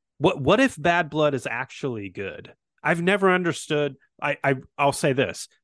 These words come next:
the, the re-released single with Kendrick Lamar, that's bad. That song is a bad song. But Bad Blood, the, like, the song that's on the album, is actually not, it's not bad. And, um,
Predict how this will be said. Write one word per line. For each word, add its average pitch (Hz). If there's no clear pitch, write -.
the, 123
the 127
re-released 139
single 165
with 123
Kendrick 127
Lamar, 143
that's 139
bad. 117
That 131
song 139
is 107
a 107
bad 107
song. 90
But 131
Bad 147
Blood, 127
the, 113
like, 117
the 107
song 120
that's 117
on 139
the 107
album, 151
is 120
actually 190
not, 170
it's 151
not 180
bad. -
And, 120
um, 113